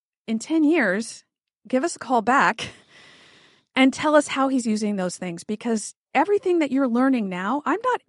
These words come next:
where I thought I would be <laughs> twenty, thirty years ago at all. But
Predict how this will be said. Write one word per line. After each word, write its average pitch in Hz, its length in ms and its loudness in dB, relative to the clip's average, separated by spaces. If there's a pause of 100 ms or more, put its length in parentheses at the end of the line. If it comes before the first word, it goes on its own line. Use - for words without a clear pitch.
where 214 200 0
I 220 160 6
thought 185 260 0
I 165 80 -4
would 160 180 -10
be 180 300 -6 (280)
<laughs> - 280 -20
twenty, 233 320 -2
thirty 220 280 -4
years 202 260 -6
ago 262 340 -4 (260)
at 285 160 4
all. 349 420 2 (1000)
But 320 220 6